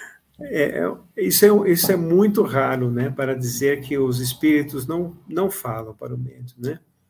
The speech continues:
Falam sobre condições também muito especiais. Para Chico Xavier, por exemplo, eu acho que falaram,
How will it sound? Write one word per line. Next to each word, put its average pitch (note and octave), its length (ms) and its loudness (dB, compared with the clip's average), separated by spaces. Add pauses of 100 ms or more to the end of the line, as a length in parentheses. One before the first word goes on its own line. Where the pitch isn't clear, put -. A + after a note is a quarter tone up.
(360)
Falam D4+ 220 -4
sobre A#3 280 0
condições D#3+ 680 0
também D3 340 -2
muito C#3+ 200 -4
especiais. B2+ 840 -4
Para B3 300 -2
Chico - 280 -6
Xavier, C#3+ 600 0
por C3+ 120 -2
exemplo, C#3 340 -6
eu F#3+ 40 -4
acho - 120 -8
que - 100 -18
falaram, B2 540 -6